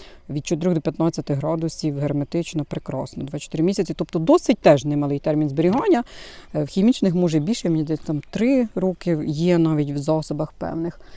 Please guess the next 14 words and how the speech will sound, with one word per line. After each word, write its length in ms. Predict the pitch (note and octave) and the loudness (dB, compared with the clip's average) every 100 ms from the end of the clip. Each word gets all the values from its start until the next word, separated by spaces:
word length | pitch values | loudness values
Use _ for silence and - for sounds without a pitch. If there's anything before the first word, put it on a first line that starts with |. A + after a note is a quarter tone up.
| - - - - | -20 -20 -14 0
Але, 480 | F3 F#3+ C#4 B3 E3+ | 6 8 8 8 6
е, 320 | E3 D#3 C#3+ | 4 4 2
так, 260 | - C3+ - | 0 -2 -2
е, 280 | C#3 C#3 D3 - | -2 0 -2 -2
ця 160 | - F#3 | 4 6
банка, 560 | D#3 F3+ B3+ C4 G#3+ | 6 6 6 6 6
вона 260 | E3 E3+ F#3 | 6 6 6
досить 340 | E3+ F#3 F3+ | 4 2 0
швидко 320 | - F3+ - | 0 -4 -2
використається, 720 | C#3 E3 F3+ F3+ - G#3+ - F3 | 0 2 2 -2 0 0 0 -4
бо 120 | D#3 | -2
тут 160 | F3 | -2
таке 200 | - - | -4 -2
дозування, 800 | D#3 D#3+ C#3+ D3+ D#3+ F3 F3+ E3+ | 0 2 2 2 4 4 6 4